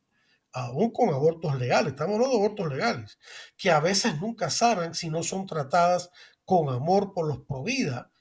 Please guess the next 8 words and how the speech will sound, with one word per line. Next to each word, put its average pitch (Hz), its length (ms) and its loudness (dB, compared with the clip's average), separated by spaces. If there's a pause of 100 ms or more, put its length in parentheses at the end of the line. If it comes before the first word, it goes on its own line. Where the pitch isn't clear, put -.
(240)
que 160 120 -2
se 151 180 -4
dedican 180 460 -4
al 143 100 -2
hermoso 160 520 -2
ministerio 143 840 -4 (320)
de 135 180 -4
reconciliación 175 1120 -2